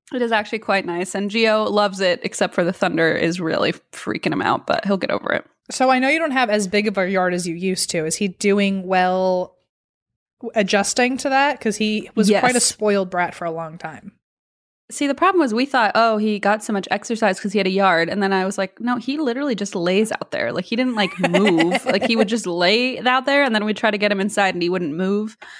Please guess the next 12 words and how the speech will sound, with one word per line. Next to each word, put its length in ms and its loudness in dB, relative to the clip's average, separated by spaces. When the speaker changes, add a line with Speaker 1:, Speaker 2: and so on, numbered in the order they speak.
Speaker 1:
Um, 360 4
he'd 160 -2
do 100 0
the 100 4
occasional 720 2
dig 420 0
and 160 -2
destroy 440 0
the 100 -2
lawn. 380 0
But, 280 0
um, 360 2